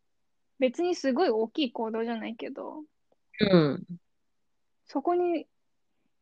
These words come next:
Speaker 1: 優しさを感じてしまうよね。とか。
Speaker 2: そうだね。
Speaker 1: ドア開けてくれたりとか。
Speaker 2: うーん、そうだね。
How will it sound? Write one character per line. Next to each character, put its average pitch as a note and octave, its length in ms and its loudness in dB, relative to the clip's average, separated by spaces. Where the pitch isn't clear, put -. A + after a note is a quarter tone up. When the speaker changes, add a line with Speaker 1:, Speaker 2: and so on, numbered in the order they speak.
Speaker 1:
優 B3 140 2
し B3+ 180 -6
さ A#3 220 -4
を A#3 40 -4
感 A3+ 260 -4
じ - 100 -20
て B3 100 -12
し - 200 -10
ま G#3+ 140 -6
う - 60 -10
よ C4 100 -14
ね。 C4+ 200 -6
と A#3+ 140 -8
か。 - 320 -8
Speaker 2:
そ E3+ 180 12
う - 40 8
だ D3+ 140 10
ね。 B3 580 12
Speaker 1:
ド B3 240 6
ア A3 60 4
開 G#3+ 80 -6
け A3 120 -4
て A3 120 -8
く A#3 120 -6
れ A#3+ 100 -2
た A#3+ 100 -2
り A#3+ 100 -4
と C4 120 -12
か。 D4 340 -12
Speaker 2:
う F#3 40 10
ー F3 480 8
ん、 E3+ 40 2
そ F#3 120 10
う D#3+ 40 12
だ C#3+ 120 6
ね。 F3+ 320 10